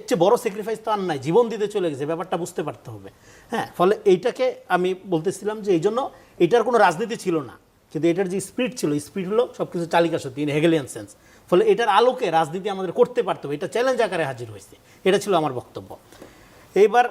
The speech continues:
আপনার, আহ, সেকেন্ড কোশ্চেন যেটা ছিল, সেটা হলো, দেখেন, এখানে এটা আমরা অভ্যুত্থান বলতেছি, অভ্যুত্থানের মধ্য দিয়ে কোনো রাজনৈতিক ব-, বন্দোবস্ত বা ফয়সালা কায়েম হয় না।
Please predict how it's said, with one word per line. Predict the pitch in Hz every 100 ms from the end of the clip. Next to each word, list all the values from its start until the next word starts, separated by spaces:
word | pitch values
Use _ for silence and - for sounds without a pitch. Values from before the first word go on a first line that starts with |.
| -
আপনার, | 165 185 196 175
আহ, | - - - - - _ _ _ _ - 151 143 135
সেকেন্ড | - 175 190 208
কোশ্চেন | 214 - 190
যেটা | 170 156
ছিল, | 143 139 170
সেটা | 196 156 175
হলো, | 180
দেখেন, | 156 151 226
এখানে | 165 143 220 262 269 - - - - - -
এটা | 175 180 208
আমরা | 196
অভ্যুত্থান | 170 165 180 175
বলতেছি, | 143 131 123 - - _ _ _ _ _ - -
অভ্যুত্থানের | 151 151 196 196 190 196
মধ্য | 170 151
দিয়ে | 160 196 240 - _ - - -
কোনো | 175
রাজনৈতিক | 170 156 147 175 175
ব-, | 151 151 151 175
বন্দোবস্ত | 160 151 151 -
বা | 156
ফয়সালা | 160 139 156 139
কায়েম | 147 135 117
হয় | 113
না। | 104